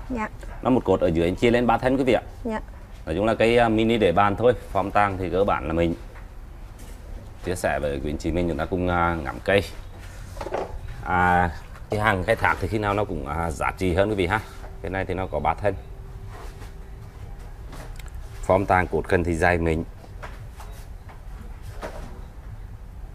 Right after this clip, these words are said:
Speaker 1: Cây, à, đang chuẩn bị cho ra trái nữa. <laughs> Cây, cái dòng khai thác thì ra trái liên tục.
Speaker 2: Sâm núi trái hàng khai thác.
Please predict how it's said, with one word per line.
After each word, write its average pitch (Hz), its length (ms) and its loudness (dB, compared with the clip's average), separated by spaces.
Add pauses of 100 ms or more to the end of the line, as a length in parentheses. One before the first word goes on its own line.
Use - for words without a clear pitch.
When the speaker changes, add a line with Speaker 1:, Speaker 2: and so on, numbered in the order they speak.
(1300)
Speaker 1:
Cây, 254 220 0
à, 262 180 -2
đang 254 160 -2
chuẩn 208 220 -2
bị 208 160 0
cho 226 120 -6
ra 240 200 -4
trái 170 220 -6
nữa. 214 300 0 (180)
<laughs> 202 180 -6
Cây, 240 440 4
cái 220 140 4
dòng 208 160 2
khai 226 140 0
thác 175 240 -2
thì 233 80 0
ra 214 200 0
trái 214 180 -2
liên 226 160 0
tục. 196 140 -2 (1300)
Speaker 2:
Sâm 82 260 -8
núi 73 80 -6 (100)
trái 62 240 -4
hàng 78 180 -4
khai 76 100 -8
thác. 73 160 -6